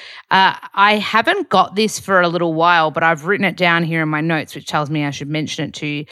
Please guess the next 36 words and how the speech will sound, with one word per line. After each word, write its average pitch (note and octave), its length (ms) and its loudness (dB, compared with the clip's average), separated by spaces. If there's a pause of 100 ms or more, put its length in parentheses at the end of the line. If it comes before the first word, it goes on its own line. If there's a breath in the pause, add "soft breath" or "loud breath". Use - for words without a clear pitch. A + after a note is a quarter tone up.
(420 loud breath)
I E3+ 200 2
can't F3 360 -2
go G3+ 100 -2
to F#3+ 100 0
Trader E3 260 -2
Joe's D#3 280 -6
hungry. D#3 360 -8
Otherwise, D#3+ 480 0
I D3+ 120 0
end D#3 240 -4
up D3+ 180 -2
buying D3+ 360 0
the D3 100 -6
key D#3+ 280 -6
lime D3+ 380 -2
popcorn. C#3 680 -4 (100)
It's - 280 -8
insane. D3 500 -4
And D3+ 120 -8
I D3+ 140 -2
devour C#3+ 440 -2
the D3 140 -6
whole D3 960 -2
bag. C3 480 -10
It's, - 200 -10
like, D#3 200 0
coconutty, E3 800 -2
limey, D#3 640 -4
sweet, D#3 680 -4
but C#3+ 120 -8
then C3+ 180 -8
popcorn. - 540 -12 (680 loud breath)
And, D3+ 120 -2
of - 80 -8
course, C#3 180 -6
gluten-free. - 580 -10